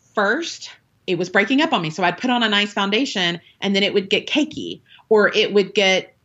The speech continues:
caught in dry patches. Or, so it would go on pretty, but then within an hour, it would be melting off in some places. It would be dry in some places. And I was like,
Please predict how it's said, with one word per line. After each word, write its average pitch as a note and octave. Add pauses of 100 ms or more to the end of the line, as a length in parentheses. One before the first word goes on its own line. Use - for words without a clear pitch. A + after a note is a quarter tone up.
(180)
caught A3+
in A3
dry A#3+
patches. D3+
Or, F#3+ (160)
so C#4
it B3+
would A#3+
go E4
on C4+
pretty, F#3+
but G#3+
then B3+
within A#3+
an A3
hour, G3+ (120)
it A3+
would A3+
be G3+
melting F#3
off B3
in B3+
some A#3+
places. A3 (300)
It G#3
would G3+
be E3
dry G#3
in G#3
some G#3
places. G3
And G3+
I G3
was F#3+
like, F3